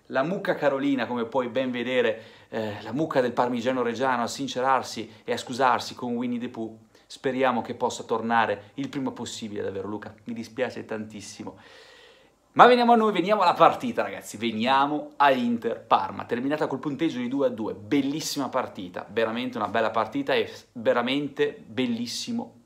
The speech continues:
Parma. Ah, finalmente, <laughs> oh, mi ha fatto ridere perché all'improvviso mi è venuto il flash del giornalista che chiede ad Aversa: "Adesso il Parma ha tolto la maschera, ora è finalmente un Parma da Champions."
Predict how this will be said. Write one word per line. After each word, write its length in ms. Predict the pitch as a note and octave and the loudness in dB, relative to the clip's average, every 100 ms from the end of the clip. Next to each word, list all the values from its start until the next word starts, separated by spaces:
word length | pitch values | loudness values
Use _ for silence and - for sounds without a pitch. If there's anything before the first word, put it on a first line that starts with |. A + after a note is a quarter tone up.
| _ | _
Parma. 500 | A#2 F#2 - - - - - - - - _ _ | 4 4 0 -8 -12 -16 -20 -20 -20 -20 _ _
Ah, 260 | - - - | -6 -4 -4
finalmente, 1400 | - D3 C#3 D3 E3+ D#3+ D#3 D3 C3 B2 A#2+ A2+ A#2 - | 0 2 2 2 2 2 6 10 12 10 6 4 2 2
<laughs> 40 | |
oh, 300 | D#3+ C#3 D#3 - | 2 2 0 -6
mi 120 | C#3 | -6
ha 20 | |
fatto 260 | A#2+ C3+ C#3 | -2 -2 0
ridere 240 | C#3 D3+ | 0 2
perché 320 | A2+ G#2+ G#2 G#2 | 2 2 -2 -4
all'improvviso 400 | A#2 A#2+ B2+ B2+ | -6 -6 -6 -6
mi 60 | |
è 20 | |
venuto 200 | G#2+ G#2+ | -6 -6
il 40 | G2+ | -12
flash 480 | - A#2 - - A2 - - _ _ _ - | -6 -4 -4 -6 -8 -10 -20 _ _ _ -8
del 140 | A2+ | -4
giornalista 540 | A2+ A2+ A2+ C3 C#3 B2 | -2 -2 0 -2 -2 -6
che 120 | - | -6
chiede 340 | - A#2+ A2+ G#2+ - - | -8 -4 -4 -4 -10 -10
ad 140 | - A2+ | -2 0
Aversa: 880 | A2+ A#2 C3+ B2 B2+ A2 G#2+ - - | 2 4 2 2 2 2 0 -8 -2
"Adesso 400 | G#2 C#3 F3 D#3+ | 2 4 4 2
il 80 | |
Parma 400 | - F3 E3+ D#3 | 6 6 6 2
ha 60 | C3 | 2
tolto 360 | D#3+ E3 D3 D3 | 4 4 4 0
la 120 | C#3 | 0
maschera, 600 | D#3 C3+ - B2 A2+ - | 0 -2 -2 -2 0 2
ora 140 | D3+ | 2
è 40 | C3 | 2
finalmente 440 | C3 B2+ D#3+ D3+ | 0 -4 -4 -4
un 160 | B2+ - | -4 2
Parma 360 | D3+ D3+ C#3 | 4 4 4
da 100 | C3 | 2
Champions." 960 | B2 - C#3 A#2 G#2 G2+ G#2+ A2 G#2+ A#2+ | 0 -2 -2 -4 -6 -8 -8 -8 -8 -8